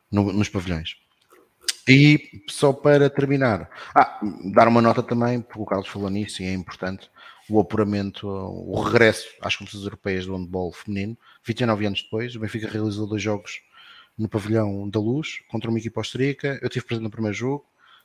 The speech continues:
de facto a equipa do Benfica, hum, claramente superior, eh, e diria que foram dois bons treinos,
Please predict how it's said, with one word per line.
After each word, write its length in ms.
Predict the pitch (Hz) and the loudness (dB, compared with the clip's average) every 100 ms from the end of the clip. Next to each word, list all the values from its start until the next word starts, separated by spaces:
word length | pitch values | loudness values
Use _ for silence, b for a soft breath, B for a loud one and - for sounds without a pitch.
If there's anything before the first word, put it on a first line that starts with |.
| _ | _
de 60 | |
facto 200 | - 110 | 0 0
a 20 | 110 | -4
equipa 200 | 110 107 | -8 -6
do 40 | |
Benfica, 560 | 104 110 104 101 101 - | -6 -6 -6 -6 -6 -6
hum, 260 | 104 101 98 | -10 -12 -4
claramente 380 | 117 101 104 98 | 2 2 2 -2
superior, 460 | 101 - 104 110 120 b b b _ | -8 -6 -4 -4 -6 b b b _
eh, 400 | 127 117 107 107 - | -10 -6 -6 -6 -4
e 840 | 135 120 110 104 101 98 92 92 | 0 2 2 0 -4 -6 -6 -6
diria 360 | 101 107 107 104 | 0 2 4 2
que 80 | - | -2
foram 280 | 110 104 | -4 -4
dois 200 | 101 120 | 0 0
bons 240 | 107 107 - | 0 -4 -4
treinos, 500 | 107 104 107 - | -2 -2 -2 -10